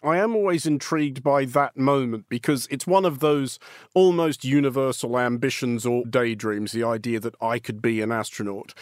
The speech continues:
And I, I'm always interested in how and why and when you make the leap from,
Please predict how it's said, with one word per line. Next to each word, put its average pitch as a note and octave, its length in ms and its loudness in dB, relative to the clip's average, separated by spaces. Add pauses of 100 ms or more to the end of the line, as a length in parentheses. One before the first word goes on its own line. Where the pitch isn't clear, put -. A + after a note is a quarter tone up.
(340)
And D3+ 140 2
I, D3 120 -4
I'm D#3+ 180 2
always G#3+ 300 2
interested F3 380 -4
in D#3 220 0 (400)
how F#3+ 600 0
and C#3 240 0
why D#3 260 2
and C3 300 -2
when D3+ 240 2
you C#3 100 2
make C#3 300 -2
the C3 80 -2
leap C3 340 -4
from, B2+ 420 0